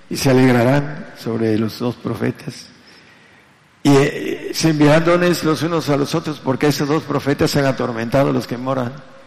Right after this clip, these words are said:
sobre la tierra. Desde algunos que tienen casi treinta años.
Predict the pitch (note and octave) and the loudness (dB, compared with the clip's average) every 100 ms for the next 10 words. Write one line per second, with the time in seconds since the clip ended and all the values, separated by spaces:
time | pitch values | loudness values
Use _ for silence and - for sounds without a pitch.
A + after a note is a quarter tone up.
0 | - _ _ - A#2+ A#2+ G#2+ - B2+ F#2+ | -20 _ _ -10 -4 -2 0 2 2 2
1 | F2+ - - - _ _ _ _ _ _ | -2 -14 -20 -20 _ _ _ _ _ _
2 | _ _ _ - _ _ _ _ _ _ | _ _ _ -20 _ _ _ _ _ _
3 | _ _ - C3+ C3 C3 B2 C3+ E3 D3+ | _ _ 0 4 6 6 4 0 -4 -6
4 | - D3+ D3+ C#3 C#3 - A2 G#2+ - B2+ | -2 0 0 0 -2 0 0 -2 -4 0
5 | B2+ A#2+ A2 A2 G#2+ G2+ - - - | 0 0 -2 -2 -8 -10 -12 -18 -20